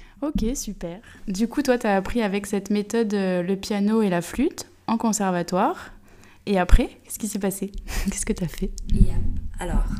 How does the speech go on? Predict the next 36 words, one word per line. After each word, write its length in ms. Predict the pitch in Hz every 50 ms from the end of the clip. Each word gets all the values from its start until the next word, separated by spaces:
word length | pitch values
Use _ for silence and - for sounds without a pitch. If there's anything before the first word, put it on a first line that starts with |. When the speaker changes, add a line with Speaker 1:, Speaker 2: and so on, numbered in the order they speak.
| - - - - - -
Speaker 2:
après, 520 | 185 185 - - - 226 254 277 294 247
euh, 40 | 185
j'ai 140 | 170 175 185
continué, 720 | - - 190 190 190 - - 196 190 196 202 202 196 196 185
euh, 640 | 175 170 165 160 160 160 165 165 170 170 170 175
j'ai 120 | 165 185
continué 540 | 190 - 196 196 190 180 - - 196 190 185
tout 140 | 190 202 196
mon 120 | 196 185
parcours 380 | 180 185 180 - - - 190 170
musical. 560 | 175 170 170 170 170 175 170 - 233 262 277 269 214 185 - - - - - -
Et 40 | 190
il 60 | 185
faut 140 | 190 - 196
savoir 440 | 190 - 214 208 220 220 220 - -
que 280 | - 185 180 180 180 -
quand 140 | - 220 214
j'ai 140 | 208 214 196
débuté 1200 | 185 196 190 180 190 190 180 170 175 - - 185 180 - - - - 208 202 202 202 208 196 196 -
au 80 | 175 175
conservatoire, 960 | 175 180 170 - - 175 160 165 165 165 - - 233 247 262 277 269 262 - 233 202
les 100 | 180 180
premières 440 | - - 208 196 190 190 185 185
années, 180 | 190 190 214 262
c'était 280 | - - 190 - - 180
des 120 | 180 180
cours 240 | - - 285 277 -
collectifs 500 | - 226 208 202 202 - - - 208 190
de 80 | 185
flûte. 460 | 185 180 - - - - - - - - -
En 60 | -
fait, 280 | 165 - 240 262 262 -
le 60 | 190 175
professeur, 720 | 175 - - 226 226 - 202 196 - - 196 196 233 262 262 -
le 100 | 180 170
maître 420 | 165 165 185 254 269 - - -